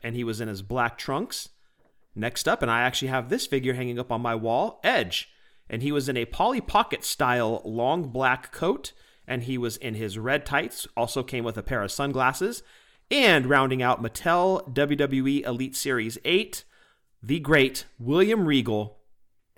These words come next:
in a purple and gold long coat or robe, more like a long coat accessory, and he was in black trunks, beautiful looking figure, and Jeff,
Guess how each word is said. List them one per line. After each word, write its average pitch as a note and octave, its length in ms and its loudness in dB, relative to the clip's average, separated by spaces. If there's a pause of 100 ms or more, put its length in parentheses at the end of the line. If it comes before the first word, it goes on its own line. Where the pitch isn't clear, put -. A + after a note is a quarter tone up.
(220)
in B2+ 220 0
a A#2+ 160 -2
purple F#3 540 2
and C#3 240 -2
gold D3 520 0 (160)
long D#3 540 2 (360)
coat - 400 0 (140)
or B2 240 0
robe, G#3 500 0 (100)
more - 100 -6
like - 120 0
a D3 60 0
long C#3 220 0
coat D3+ 360 0
accessory, F#3+ 640 -2 (400)
and C#3 120 0
he D#3+ 80 4
was C#3 180 2
in A#2+ 120 -2
black D3 340 2
trunks, F#3 400 -4
beautiful E3 640 2
looking C3+ 300 -2
figure, D#3 560 0 (260)
and A2 200 -6
Jeff, C#3+ 360 0